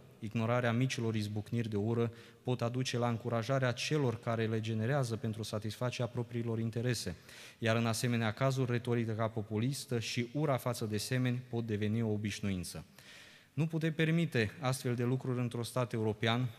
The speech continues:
care au reușit să evolueze și să acceadă în principalele foruri internaționale, însușindu-și valorile democratice și europene. Suntem datori să continuăm munca predecesorilor noștri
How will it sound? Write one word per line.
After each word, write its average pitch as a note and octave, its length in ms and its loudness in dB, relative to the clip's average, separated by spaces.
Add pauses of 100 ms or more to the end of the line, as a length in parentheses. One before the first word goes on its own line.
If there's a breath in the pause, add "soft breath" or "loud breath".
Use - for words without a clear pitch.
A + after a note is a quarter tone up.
(100)
care A#2+ 200 2
au A#2+ 100 4
reușit B2+ 320 0
să - 160 -2
evolueze B2 640 2
și B2 160 -2
să - 180 -2
acceadă B2 500 0
în A#2 80 0
principalele B2+ 680 0
foruri C#3 360 0
internaționale, A2+ 840 0 (280 loud breath)
însușindu-și C3+ 880 0
valorile A#2+ 460 2
democratice A2+ 760 -2
și - 180 -4
europene. G#2 520 2 (960)
Suntem C3+ 380 0
datori C3 340 2
să C3 120 0
continuăm A#2 440 0
munca C3+ 360 2
predecesorilor A#2+ 800 -2
noștri A#2 460 -2